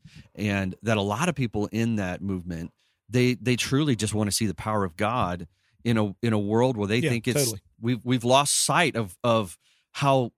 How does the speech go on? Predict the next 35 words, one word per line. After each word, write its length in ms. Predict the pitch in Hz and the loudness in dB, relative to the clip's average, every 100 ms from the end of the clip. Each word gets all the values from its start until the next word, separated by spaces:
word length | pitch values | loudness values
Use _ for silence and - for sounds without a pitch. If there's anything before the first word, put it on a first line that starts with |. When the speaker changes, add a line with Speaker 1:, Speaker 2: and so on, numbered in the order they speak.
| 120 | -10
Speaker 1:
glorious 540 | 107 113 123 147 139 | -2 2 4 2 2
and 80 | 120 | -2
powerful 400 | - 135 143 139 | 0 0 0 -4
God 240 | 165 226 | -6 -4
is. 160 | 117 90 | -4 -2
And 80 | 104 | -4
it's, 100 | - | -4
it's 100 | 143 | -2
like, 100 | 170 | -2
how 160 | - 247 | 0 0
do 60 | 262 | 2
you, 220 | 233 151 - _ _ | 2 0 -4 _ _
how 120 | - | -2
do 40 | 262 | 0
you 80 | 285 | 0
fault 380 | - 208 294 - | 0 2 2 -2
that, 260 | - 69 - | -8 -8 -16
<laughs> 100 | _ | _
right? 380 | 123 123 - 240 - _ _ | -6 -2 0 0 -4 _ _
How 100 | 233 | -2
do 80 | 269 | 2
you 100 | 254 | 2
Speaker 2:
No, 160 | 143 | 2
Speaker 1:
fault 220 | 117 170 214 | 4 4 4
Speaker 2:
sure. 40 | |
Speaker 1:
that 200 | 160 147 | 4 2
desire? 720 | 123 113 101 98 208 98 71 - _ _ _ _ _ _ _ _ _ _ _ _ _ _ _ _ | 2 0 2 0 0 -2 -6 -14 _ _ _ _ _ _ _ _ _ _ _ _ _ _ _ _
Speaker 2:
Yeah, 160 | 180 160 | 2 4
they 120 | 135 | 4
wanna 180 | 147 156 | 4 2
see 120 | 170 | 0
the 80 | 123 | -4
power 300 | - 131 135 | -2 0 0
of 100 | 107 | 0
God, 440 | 110 113 123 117 | -4 -2 -4 -6